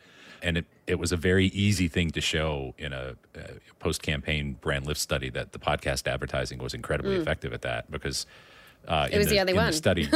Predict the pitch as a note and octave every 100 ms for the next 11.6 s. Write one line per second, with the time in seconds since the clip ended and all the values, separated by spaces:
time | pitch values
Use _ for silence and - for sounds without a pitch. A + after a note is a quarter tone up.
0 | - - _ - A2 C3 D2 G2+ F#2+ G2+
1 | G#2 G#2 G2 G2 A#2 A#2 E2+ E2 - E2
2 | F2 D#2+ - - - F#2+ F#2 F2 - D#2
3 | C#2+ C2+ - - G#2+ E2+ D#2 C2+ - _
4 | _ _ _ E2 D2 C2 F2 E2+ D#2+ E2
5 | D2+ C#2+ - F2 G2 E2 D2+ C#2+ B1+ C2+
6 | - _ _ _ _ - G2+ - D2 -
7 | E2+ F2 E2+ D#2+ - C#2+ D#2+ D2+ D#2 C#2
8 | - - E2 C#2 C#2 E2 D2 E2+ D#2+ D#2+
9 | D#2+ D2+ D2 C#2+ - - D2 - C#2 -
10 | - - F#2 G2 C#2+ C2 - - - -
11 | E2 D#2+ - F#2 F2